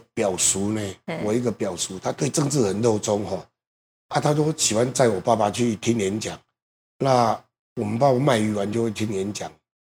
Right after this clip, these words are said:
Speaker 1: 那我就去听，听了就很兴趣。那回来之后，刚好我，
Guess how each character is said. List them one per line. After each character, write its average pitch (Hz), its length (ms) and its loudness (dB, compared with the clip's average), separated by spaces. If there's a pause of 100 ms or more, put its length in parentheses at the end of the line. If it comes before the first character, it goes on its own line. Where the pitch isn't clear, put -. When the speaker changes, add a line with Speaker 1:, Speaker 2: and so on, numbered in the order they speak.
(200)
Speaker 1:
那 110 80 -6
我 98 120 -2
就 110 120 -2
去 113 120 0
听， 107 400 -4 (520)
听 113 140 0
了 101 60 -6
就 104 140 -4
很 90 180 -6
兴 101 320 0
趣。 92 260 -6 (1300)
那 139 160 4
回 127 120 8
来 127 120 8
之 123 140 2
后， 120 300 6 (340)
刚 131 160 4
好 113 140 4
我， 90 520 -4